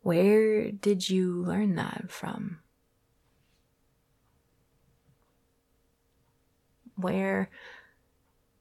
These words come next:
did that thought process originate from? And if you can tell me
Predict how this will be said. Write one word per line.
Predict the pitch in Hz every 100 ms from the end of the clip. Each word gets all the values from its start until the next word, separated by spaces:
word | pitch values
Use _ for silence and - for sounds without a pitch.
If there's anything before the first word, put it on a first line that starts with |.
| -
did | 190 180 170
that | - 180 196 208 196
thought | - 185 175 -
process | - 180 165 160 - - - - - - _ _ _ _ _ _ _ -
originate | 170 165 - - - - - _
from? | - - - 180 _ _ _ _ _ _ _ _ _ _ _ _ _ _ _ _ _ _ _ _ _ _ _ _ _ _ _ _ - - - - - _ _ _ _ _ _ -
And | 185 175
if | 180 180
you | 180 202 214 226 226 247 247 _
can | - 202 185 175
tell | - - 208 202
me | 196 185 170 196 196